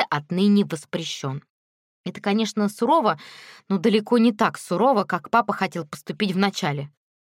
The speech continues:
Вызвать полицию и обвинить Себастьяна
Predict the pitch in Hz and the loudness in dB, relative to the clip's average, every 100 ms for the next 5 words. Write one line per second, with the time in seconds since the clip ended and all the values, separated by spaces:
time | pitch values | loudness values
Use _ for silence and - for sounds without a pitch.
0 | - 185 226 208 160 151 165 151 254 294 | -6 0 2 2 -2 -2 -2 2 0 -2
1 | - 320 330 _ _ - 214 208 190 170 | -2 -2 -4 _ _ -2 0 0 0 2
2 | 214 214 165 - 180 156 147 - 160 175 | 4 4 2 -2 -6 -4 -4 -8 -2 0
3 | 233 302 | 2 0